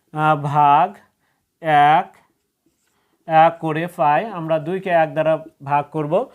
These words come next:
তাহলে এখানে দুইটা উপরে লিখতে হবে, পাই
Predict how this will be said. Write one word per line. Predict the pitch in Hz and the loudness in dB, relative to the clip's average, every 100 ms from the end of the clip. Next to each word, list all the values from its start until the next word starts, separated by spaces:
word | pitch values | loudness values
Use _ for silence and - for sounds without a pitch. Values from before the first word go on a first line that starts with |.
| - _ - | -20 _ -2
তাহলে | 165 170 175 | 0 2 0
এখানে | 180 180 | -2 -4
দুইটা | 165 185 185 185 175 | -4 -4 -4 0 2
উপরে | 175 165 | 2 -2
লিখতে | 160 160 170 | -4 -4 -2
হবে, | 160 151 - - _ _ _ | -2 0 -4 -6 _ _ _
পাই | 165 160 | 2 4